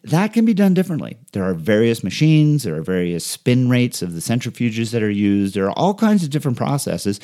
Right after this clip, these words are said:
There's also different kinds of volumes that are being used when they take the blood and when they re-inject it. And how it's processed and whether or not it's returned with or without white blood cells varies quite widely. And because of that, there's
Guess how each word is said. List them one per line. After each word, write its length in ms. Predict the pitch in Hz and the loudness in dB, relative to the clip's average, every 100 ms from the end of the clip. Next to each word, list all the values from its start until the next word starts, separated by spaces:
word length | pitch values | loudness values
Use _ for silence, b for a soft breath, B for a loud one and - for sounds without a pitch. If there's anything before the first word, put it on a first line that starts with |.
| B B | B B
There's 160 | 131 | 0
also 320 | 143 165 175 160 | 2 2 2 0
different 320 | 147 139 131 | 0 0 0
kinds 240 | 131 131 | 0 0
of 80 | 127 | 0
volumes 500 | 101 98 120 95 143 | 0 0 2 0 -2
that 100 | 82 | -6
are 120 | 76 | -6
being 320 | 76 80 69 | -6 -6 -4
used 400 | 87 92 90 - - B B | 0 0 0 -4 -18 B B
when 420 | 104 120 120 117 | 2 4 4 2
they 140 | - 90 | -2 -6
take 300 | - 151 156 | 0 -2 -2
the 80 | |
blood 240 | 110 107 95 | -2 0 2
and 80 | 95 | 0
when 140 | 98 | 0
they 100 | 95 | 0
re-inject 600 | 80 78 82 107 117 - | -2 -4 -4 -2 -4 -4
it. 200 | - - B B B B | -12 -14 B B B B
And 240 | 131 131 120 B B - | 0 0 -2 B B -12
how 320 | 113 170 220 | -2 2 2
it's 100 | - | 0
processed 680 | 175 170 151 160 156 147 - | 0 0 2 2 2 0 -4
and 260 | 78 76 - | -6 -6 -10
whether 340 | - 180 190 | 0 2 4
or 60 | 175 | 4
not 160 | 160 | 4
it's 120 | 135 - | 2 -4
returned 420 | 110 131 120 87 | -2 2 2 2
with 380 | 117 127 120 - | 2 4 2 -4
or 60 | |
without 400 | 62 110 127 82 | -12 -4 -2 -2
white 240 | 101 107 - | -2 -4 0
blood 260 | 101 98 | 0 0
cells 440 | - 101 98 95 92 | 0 2 2 -2 -10
varies 440 | 98 151 233 226 | -6 -2 -2 -6
quite 280 | - 185 - | -2 -2 0
widely. 520 | 117 143 165 - - _ B B B 120 | 0 2 0 -2 -12 _ B B B -4
And 100 | 117 | 0
because 240 | 139 190 | 2 2
of 120 | 208 | 2
that, 280 | 170 139 127 B B - | 2 2 0 B B -4
there's 340 | 160 156 - | 0 0 -4